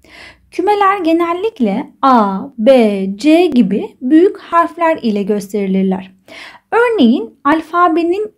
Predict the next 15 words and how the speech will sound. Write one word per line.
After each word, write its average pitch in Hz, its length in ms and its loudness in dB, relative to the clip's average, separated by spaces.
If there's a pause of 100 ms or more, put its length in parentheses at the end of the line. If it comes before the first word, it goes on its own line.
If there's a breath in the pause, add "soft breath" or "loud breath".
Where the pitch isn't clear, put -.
ilk 381 300 -6
üç - 120 -20
harfi 254 400 0
şeklinde 302 560 -2
tanımlanan 311 680 2
kümeye 214 340 0
arkadaşlar 208 680 -6 (460 soft breath)
A 311 240 2
kümesi 262 460 0
eşittir. 247 760 -6 (460 loud breath)
Kümenin 302 360 4
elemanlarını 339 640 -2
yazmadan 339 680 2
önce 208 480 0
şöyle 349 800 0